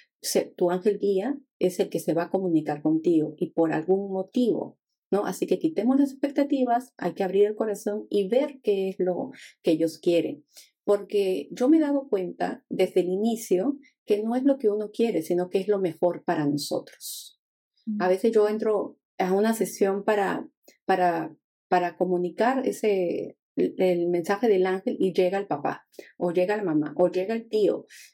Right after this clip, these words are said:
Speaker 1: o otra persona dice, "No, me quiero comunicar con mi papá", y el papá no está, está su ángel guía. Por eso yo nunca creo expectativas en las personas y les digo, "Lo que sucede en una sesión es lo mejor para ti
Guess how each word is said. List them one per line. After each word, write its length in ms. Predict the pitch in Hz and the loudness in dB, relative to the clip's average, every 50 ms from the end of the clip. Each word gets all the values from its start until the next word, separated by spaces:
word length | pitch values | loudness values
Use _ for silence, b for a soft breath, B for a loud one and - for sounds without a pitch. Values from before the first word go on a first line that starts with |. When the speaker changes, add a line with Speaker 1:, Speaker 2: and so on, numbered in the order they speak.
| _ _ _ | _ _ _
Speaker 1:
o 520 | - 190 180 180 175 170 170 165 160 - - | 2 4 4 4 4 4 2 2 0 0 0
otra 320 | - 180 185 190 220 214 214 | 2 2 2 2 2 0 0
persona 260 | 202 - - 202 202 | -2 -2 -2 -2 -2
dice, 180 | 190 - 214 | 0 2 2
"No, 220 | 226 247 247 254 254 | 2 4 4 4 2
me 100 | 240 220 | 2 0
quiero 180 | - 220 247 254 | 0 0 2 2
comunicar 340 | 262 - 185 - 196 202 - | 2 0 0 0 -2 -2 0
con 120 | 214 220 | 0 0
mi 60 | 208 | 0
papá", 380 | - 165 - - 170 160 147 - | -2 -4 -4 -4 -4 -4 -4 -2
y 120 | - 190 180 | 0 2 2
el 80 | 165 160 | 2 0
papá 280 | 165 160 - 190 226 277 | -4 -2 -2 0 2 4
no 80 | 320 | 2
está, 340 | 311 - - - 240 226 180 | 2 2 0 0 0 0 0
está 260 | 151 - - - - - | -4 -6 -6 -8 -8 -4
su 160 | - 180 170 | -4 -4 -4
ángel 320 | 170 175 170 175 160 160 | -4 -4 -4 -4 -4 -2
guía. 340 | 175 202 208 202 - - - _ | -2 -2 -2 -2 -2 -4 -4 _
Por 100 | 190 196 | -2 0
eso 140 | 196 - 233 | 0 0 0
yo 160 | 220 220 214 | 0 0 0
nunca 260 | 220 226 220 - 220 - | 0 -2 -4 -4 -4 -2
creo 200 | 214 202 202 202 | -2 0 0 -2
expectativas 800 | 202 - _ - - - - 170 160 - 185 185 180 175 170 - | -4 -6 _ -8 -6 -4 -4 -6 0 0 2 2 2 0 -2 -4
en 80 | 160 | -4
las 120 | 156 151 - | -4 -4 -6
personas 720 | - 156 156 151 - 180 175 170 170 185 247 277 - - B B B B B B B B B - | -10 -10 -10 -6 -4 -2 -2 -2 -2 -4 -4 -4 -6 -8 B B B B B B B B B -2
y 80 | 208 | 0
les 140 | 185 180 180 | 0 2 2
digo, 320 | 185 185 185 185 185 185 - | 2 2 4 2 2 2 2
"Lo 160 | - 185 180 180 | 0 0 2 0
que 120 | - 175 | -2 -4
sucede 460 | 175 - 190 185 - - 330 370 359 339 | -2 -2 -4 -2 0 0 0 2 4 4
en 80 | 294 | 4
una 180 | 277 277 294 285 | 4 4 2 2
sesión 460 | - 214 - - 240 226 240 277 269 | 0 -4 -6 -4 -2 -2 0 -2 -2
es 140 | - 214 - | -2 -2 -2
lo 60 | 247 | -2
mejor 300 | 233 202 185 - 185 - | -2 -2 -2 -4 -6 -4
para 200 | - 196 180 160 | -4 -4 -4 -6
ti 160 | - - - | -8 -12 -16